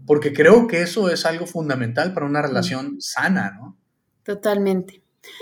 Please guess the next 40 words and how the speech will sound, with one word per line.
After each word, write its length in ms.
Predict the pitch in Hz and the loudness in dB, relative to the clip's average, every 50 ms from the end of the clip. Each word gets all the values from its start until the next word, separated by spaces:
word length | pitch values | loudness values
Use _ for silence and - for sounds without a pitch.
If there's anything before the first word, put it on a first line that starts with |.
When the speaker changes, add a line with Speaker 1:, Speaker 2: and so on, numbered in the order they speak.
| - - - _ _ | -20 -20 -20 _ _
Speaker 2:
Ay, 440 | - 214 240 269 277 262 240 208 202 | -2 2 4 6 8 6 6 6 4
voy 160 | 202 233 247 | 6 6 8
a 100 | 262 269 | 8 6
tratar 320 | 262 226 214 220 254 254 | 6 2 0 4 4 6
de 80 | 269 269 | 6 6
sintetizar, 680 | 262 262 233 208 185 202 185 190 202 190 - 240 247 240 | 6 6 4 4 4 2 0 0 0 2 4 6 8 8
mi 100 | 240 226 | 8 6
querido 260 | 226 - 196 202 202 196 | 6 4 2 4 6 4
amigo, 220 | 196 196 190 190 190 | 4 4 4 2 2
porque 220 | - 185 185 208 196 | 0 -2 0 0 0
aquí 180 | 196 247 240 | 2 0 0
contigo 480 | - - 269 254 247 254 262 254 254 254 | 4 6 8 8 6 6 6 6 6 8
yo 140 | 254 254 254 | 8 8 8
me 140 | 254 247 | 8 8
puedo 180 | 254 - 226 226 | 6 6 8 8
así 340 | 233 226 202 190 - 226 214 | 10 10 8 6 4 2 2
echar 280 | 196 185 - 220 220 220 | 2 2 2 0 0 2
filosofadas 840 | 220 247 220 196 190 190 180 175 - 196 196 202 202 208 202 - - - - | 2 2 2 2 2 2 0 -2 2 4 4 6 4 4 2 -2 -10 -14 -14
así, 380 | 190 180 170 - 175 160 156 - _ _ | -14 -12 -12 -10 -12 -12 -14 -14 _ _
grandes, 500 | - - 180 190 202 202 180 170 165 170 | -10 -2 2 4 4 4 4 2 0 -2
¿no? 140 | 190 208 208 | -2 -2 0
Pero 320 | - 196 185 185 185 185 - - - - - - - - _ | 2 6 8 8 8 6 2 -12 -18 -18 -18 -18 -18 -10 _
de 80 | - 226 | 2 4
entrada, 520 | 226 233 254 254 262 269 294 - 330 - - - - - | 4 6 8 8 8 8 8 6 6 4 2 -4 -8 -2
pues 100 | - 226 | 0 4
yo 140 | 214 254 254 | 6 6 6
creo 160 | 269 339 339 | 4 2 0
que 100 | - 370 | 2 4
el 120 | 349 269 190 | 4 4 6
des-, 280 | 185 185 180 - - - | 4 4 4 2 0 4
de 80 | 220 220 | 6 6
entrada 360 | 233 233 277 302 381 415 415 | 6 6 6 4 4 4 4
tiene 240 | - 269 294 311 302 | 4 6 6 6 6
que 80 | 269 | 4
haber 180 | 208 208 240 254 | 2 4 6 8
un 140 | 277 277 254 | 10 10 10
deseo 600 | 208 180 165 - - - 190 208 233 302 427 - - | 8 8 4 2 -2 -2 0 0 0 0 -2 -4 -6
y 120 | 214 220 | -2 2
una 160 | 233 247 269 262 | 6 8 8 8
motivación 1000 | 240 214 254 254 190 175 165 170 165 - - - 214 214 233 285 415 - - | 8 6 4 -2 -6 -4 -4 -4 -4 -2 -2 0 2 2 2 2 0 -2 -8